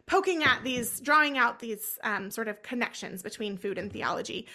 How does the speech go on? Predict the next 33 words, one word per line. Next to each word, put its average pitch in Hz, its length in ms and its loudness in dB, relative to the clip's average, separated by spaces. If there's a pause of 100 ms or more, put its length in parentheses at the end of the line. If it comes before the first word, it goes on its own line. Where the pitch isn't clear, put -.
(280)
Um, - 160 4
and 302 100 0
so 370 80 4
for 370 140 4
me, 392 140 6 (120)
the 339 140 2
interest 285 340 -2
really 294 340 2 (200)
go-, 247 480 -6
going 262 260 4
into 247 460 2
it 233 100 -2
was 254 160 -2
much 262 260 2
more 254 200 0
sort 254 200 -2
of, 226 160 -4
of 240 220 -2
an 233 240 -2
academic 226 560 -2 (100)
sort 254 200 -2
of 254 100 2
approach. 269 380 0
I 226 80 2
was 220 160 -4
fascinated 226 400 -4
with - 140 -14
the - 80 -20
field 226 200 -2
of 233 100 -8
food 233 200 -6
studies 294 480 -2
and 220 180 -2